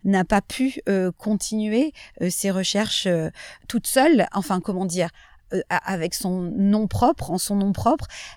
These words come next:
elle a continué de travailler avec son mari, tout en restant dans l'ombre. Tout ce qu'on sait, malgré tout,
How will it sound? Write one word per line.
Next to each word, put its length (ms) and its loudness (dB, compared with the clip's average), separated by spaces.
elle 120 2
a 60 0
continué 420 -2
de 40 -4
travailler 400 0
avec 180 0
son 140 -2
mari, 400 2
tout 200 0
en 120 4
restant 320 2
dans 120 2
l'ombre. 320 0
Tout 140 -6
ce 60 -4
qu'on 140 0
sait, 380 4
malgré 400 2
tout, 280 2